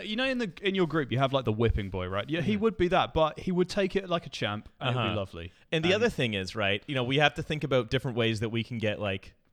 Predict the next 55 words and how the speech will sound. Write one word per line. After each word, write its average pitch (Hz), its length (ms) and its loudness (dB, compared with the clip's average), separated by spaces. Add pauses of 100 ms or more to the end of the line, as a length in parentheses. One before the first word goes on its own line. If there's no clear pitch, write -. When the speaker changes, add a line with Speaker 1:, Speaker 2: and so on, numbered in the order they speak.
Speaker 2:
this, 107 240 -4
get 117 260 0
this 113 180 0
island 113 340 2
some 104 180 -4
income. 156 460 -2 (140)
Speaker 1:
Yeah. 107 400 8 (180)
Speaker 2:
Um, 113 140 -2 (100)
and 123 320 0
I 143 240 -2
think 139 320 -2
i-, 143 160 4
if - 140 -2
I 151 140 2
was 156 140 2
Matt 135 240 0
Hancock's 131 500 0
friend, 110 500 0
I 113 100 4
feel 143 280 2
like 127 220 4
I 131 140 6
would 139 140 4
just 127 160 -4
get 127 100 0
a 117 60 2
bunch 120 260 2
of 110 80 -4
lucrative 117 480 0
contracts 107 600 -2
with 123 140 -2
the - 60 10
<laughs> 147 120 0
British 123 220 0
government, 110 460 0 (320)
and 151 60 -12
we 143 60 -8
could 160 160 -6
kind 151 200 -2
of, 127 80 -6
like, 123 200 -2 (200)
hook 156 360 2
up 131 220 0
a, 113 220 -2
like, 113 280 2
a, 107 180 0
a 107 240 -4
pipe 107 400 0 (240)
from 110 320 -4
the, 107 380 -4
um, 101 400 0 (100)
Central 120 400 0
Bank 120 280 2
of 113 100 -2
England 104 400 -2